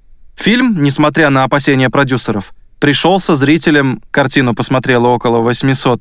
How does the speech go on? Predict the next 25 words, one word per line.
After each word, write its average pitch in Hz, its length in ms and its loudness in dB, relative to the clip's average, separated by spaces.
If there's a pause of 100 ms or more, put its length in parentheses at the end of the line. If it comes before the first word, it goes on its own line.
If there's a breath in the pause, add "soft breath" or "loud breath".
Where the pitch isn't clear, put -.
(120)
тысяч 127 300 -2
человек, 127 540 0 (180)
по 156 120 0
душе. 147 480 0 (640)
Успех 151 500 0
превзошёл 143 560 0
все 139 300 0
ожидания. 127 760 0 (720)
Анимационная 156 720 2
лента 156 300 2
становится 135 540 0
едва 123 340 0
ли 143 100 2
не 139 180 2
ключевой 160 600 2
в - 100 -8
творчестве 123 640 -2
Миядзаки, 127 720 0 (260)
а 135 140 0
сам 135 280 0
Тоторо 147 500 0 (180 soft breath)
превращается 147 760 0
в 135 80 -8
талисман 131 460 0
студии. 107 600 -4